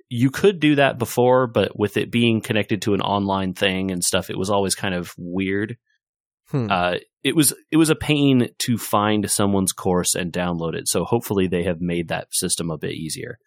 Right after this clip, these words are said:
Speaker 2: Do you think
Speaker 1: And the, like, random course, random challenge, hundred Mario challenge stuff is pulled right out of that first game. It's just like, "Here's some random courses, pick your difficulty level, here you go."
Speaker 2: Hmm.
Speaker 1: So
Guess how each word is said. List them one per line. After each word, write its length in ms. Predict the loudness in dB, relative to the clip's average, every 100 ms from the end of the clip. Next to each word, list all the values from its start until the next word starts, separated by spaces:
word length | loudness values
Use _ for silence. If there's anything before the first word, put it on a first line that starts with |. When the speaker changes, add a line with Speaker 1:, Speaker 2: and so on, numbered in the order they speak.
| -6
Speaker 2:
Do 60 | -4
you 60 |
think 240 | -2 -4 2
Speaker 1:
And 120 | 2
the, 60 | 4
like, 260 | 4 2 -4 -18 -6
random 420 | 0 4 4 4
course, 540 | 2 4 4 4 2 2 -2
random 400 | -2 0 2 0
challenge, 580 | 0 2 2 2 2 0
hundred 260 | 2 2 2
Mario 320 | 2 4 2
challenge 420 | 2 0 0 -2
stuff 220 | -2 -4 -2
is 300 | 0 0 -4 _
pulled 260 | 0 2 2
right 160 | 0 0
out 180 | -2 -2
of 40 |
that 140 | -6 -6
first 280 | -6 -6 -6
game. 240 | -6 -6
It's 100 | -6
just 140 | -4
like, 140 | -6 -6
"Here's 220 | -4 0
some 160 | 0 2
random 260 | 4 2 2
courses, 460 | 0 0 -2 -4 -8 -20 _
pick 120 | -2 0
your 120 | 2
difficulty 440 | 2 2 0 2
level, 300 | 2 2 2
here 160 | 0 -2
you 160 | -2
go." 240 | -4 -6 -8 _ _ _ _ _ _ _ _ _ _ _ -10
Speaker 2:
Hmm. 240 | -8 -8 -10 _
Speaker 1:
So 300 | -12 -10 -10